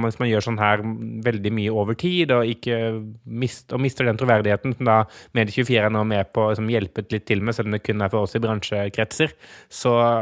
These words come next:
hvis man, hvis man fortsetter med sånt over tid, så vil man bli valgt bort, eh, håper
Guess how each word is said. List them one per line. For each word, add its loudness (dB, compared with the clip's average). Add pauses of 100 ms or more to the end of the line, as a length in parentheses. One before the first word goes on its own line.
hvis -6
man, -6
hvis -10
man -4
fortsetter -2
med -6
sånt -4
over -2
tid, -4
så -2
vil -2
man -2
bli 2
valgt 2
bort, -4
eh, 4
håper 2